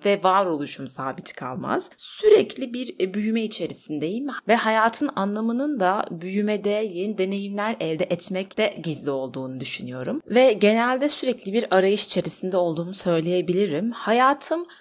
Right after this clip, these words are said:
tam aradığımı buldum, huzuru yakaladım dediğim anlarla bir şeyler arıyorum, huzurum yerinde değil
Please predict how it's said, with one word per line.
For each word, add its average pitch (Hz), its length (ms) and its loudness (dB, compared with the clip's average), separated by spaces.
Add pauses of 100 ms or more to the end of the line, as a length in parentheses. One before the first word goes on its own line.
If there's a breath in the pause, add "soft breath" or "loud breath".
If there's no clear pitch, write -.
(160 loud breath)
tam 320 260 2
aradığımı 220 540 4
buldum, 208 460 2
huzuru 214 400 2
yakaladım 214 640 0
dediğim 202 440 0
anlarla 190 760 0
bir 247 140 2
şeyler 294 560 2
arıyorum, 180 600 0
huzurum 220 480 -2
yerinde 220 520 2
değil 214 360 4